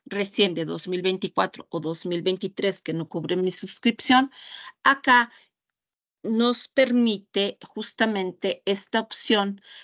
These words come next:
esta, entrar en contacto con la, la revista o obviamente con, pueden contactar la persona que representa el acuerdo, eh, y con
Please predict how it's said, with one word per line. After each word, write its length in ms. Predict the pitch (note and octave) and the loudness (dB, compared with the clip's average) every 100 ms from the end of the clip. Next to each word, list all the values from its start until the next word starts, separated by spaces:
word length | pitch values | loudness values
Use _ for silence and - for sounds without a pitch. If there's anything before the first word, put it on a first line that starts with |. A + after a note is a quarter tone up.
| - - | -16 -4
esta, 420 | G#3 - A3+ G3+ | -4 0 4 4
entrar 380 | - G3 G3+ G3 | 2 -4 0 0
en 100 | G3+ | 0
contacto 920 | G#3 A#3+ A#3+ C4 A#3 - - A#3+ C#4 _ _ _ _ _ - | -6 -6 -2 2 2 2 -4 -4 -4 _ _ _ _ _ -2
con 420 | G#3+ G3+ G3+ - - | 2 2 0 -8 -6
la, 640 | F3+ E3+ E3+ E3 D#3 - | -2 -2 -4 -8 -10 -8
la 240 | F#3+ G#3 A#3+ | 2 4 4
revista 800 | C4+ A3+ G3 - - A#3 B3 _ | 2 -6 -12 -14 -10 -8 -8 _
o 180 | G#3+ - | -12 -2
obviamente 960 | B3+ B3 A#3+ A#3 G#3 G3 G3 A3 G#3 - | 0 0 -2 -4 -6 -8 -6 -4 -4 -8
con, 400 | - G#3+ G#3 - _ _ _ _ _ _ | -10 -6 -6 -8 _ _ _ _ _ _
pueden 240 | - A3 A3 | -2 0 -2
contactar 760 | G#3+ G3 G3+ - F#3 F#3 G3 _ - | -4 -4 -6 -2 0 2 0 _ -4
la 220 | A3 A3+ | 0 0
persona 540 | B3 A#3 - F#3 F#3+ F#3+ | -2 -8 -8 -4 -4 -4
que 280 | - G#3 - - - | -2 -2 -4 -20 -14
representa 1200 | - - B3+ B3 A#3+ A3 - F3+ F3 - F#3 - _ | -10 0 0 0 -4 -4 -2 -4 -4 -4 -4 -6 _
el 220 | G#3+ A3+ | 2 2
acuerdo, 720 | G#3+ G3+ F3+ F3 E3+ E3 F3+ F3+ - - _ | 0 -4 -4 -2 -2 -4 -8 -8 -20 -20 _
eh, 300 | - F#3+ F3+ - | 0 0 2 2
y 160 | C4 | 2
con 400 | - G3+ G3 G3 | 2 0 0 -4